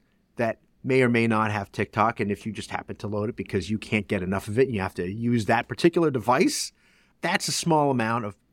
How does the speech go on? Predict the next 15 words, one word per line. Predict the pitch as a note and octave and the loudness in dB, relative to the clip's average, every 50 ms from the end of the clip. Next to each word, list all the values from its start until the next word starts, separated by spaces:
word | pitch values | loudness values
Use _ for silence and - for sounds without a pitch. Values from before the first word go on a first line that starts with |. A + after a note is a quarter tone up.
| _ - | _ -10
people, | - - A3 A3+ - C#3+ C3+ B2 | -2 -2 0 0 2 2 2 2
and | A#2+ B2 | 2 2
yet | C3 B2+ A#2+ | 0 0 0
you're | C3+ C3+ | 0 0
right. | B2+ C#3+ B2 A2 _ _ _ - | 0 0 0 -2 _ _ _ -8
It's | - B2+ B2+ - - | -4 -4 -4 -4 -4
funny, | - - C#3+ C3+ C3+ C3+ C3 _ _ _ _ _ - | 0 0 2 2 2 -2 -4 _ _ _ _ _ -6
the | A2 | -2
reaction | G#2 A2+ A#2+ B2 B2+ C3+ C3+ C3 - - - A#2+ | 2 4 4 6 6 4 2 0 -4 -10 -10 -8
to | - - C3 B2 | -4 -2 -2 0
it | A#2+ G2+ - | -2 -2 -6
in | A2+ A2+ | -8 -8
some, | - - A#2 A2 G2+ - | -6 -4 -4 -4 -4 -6
in, | - A2+ A2+ | -8 -10 -8
in, | - - A2+ A2+ - G2 A2+ A2 G2+ | -8 -8 -8 -8 -8 -8 -8 -8 -10